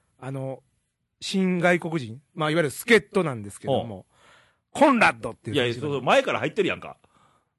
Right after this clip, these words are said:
Speaker 1: あ、まあ、そうね。
Speaker 2: <laughs>
Speaker 1: あの、まあ、入ってたよね。
Speaker 2: 最近入ってきたんかと思ったよ、
Speaker 1: いやいや、ごめん、ごめん。
Speaker 2: 俺。
Speaker 1: あの、もうね、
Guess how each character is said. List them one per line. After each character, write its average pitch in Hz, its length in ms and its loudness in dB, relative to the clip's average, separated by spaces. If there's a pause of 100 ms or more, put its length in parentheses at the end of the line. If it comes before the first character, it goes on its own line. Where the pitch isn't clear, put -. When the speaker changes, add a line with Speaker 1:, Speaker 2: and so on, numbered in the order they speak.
(280)
Speaker 1:
あ、 214 160 2
ま 220 260 6
あ、 175 60 4
そ 208 120 6
う 170 40 6
ね。 247 160 6
Speaker 2:
<laughs> 165 360 0
Speaker 1:
あ 190 80 2
の、 202 140 0
ま 196 360 2
あ、 185 40 -2
入 202 120 4
っ - 20 4
て 190 140 -2
た 180 100 0
よ 165 60 2
ね。 165 100 -2
Speaker 2:
最 226 160 6
近 240 180 4
入 247 100 4
っ - 20 0
て 262 60 -4
き 202 60 -6
た 254 80 6
ん 220 40 2
か - 80 4
と 277 60 6
思 - 120 6
っ - 40 4
た - 80 0
よ、 - 0 -
Speaker 1:
い - 20 2
や 220 80 4
い - 20 2
や、 190 60 2
ご 190 60 0
め 185 180 0
ん、 - 40 -4
ご 180 60 2
め 147 60 2
ん。 - 80 -12
Speaker 2:
俺。 143 140 -4
Speaker 1:
あ 214 120 2
の、 208 120 2
も 196 200 0
う 220 40 2
ね、 233 260 2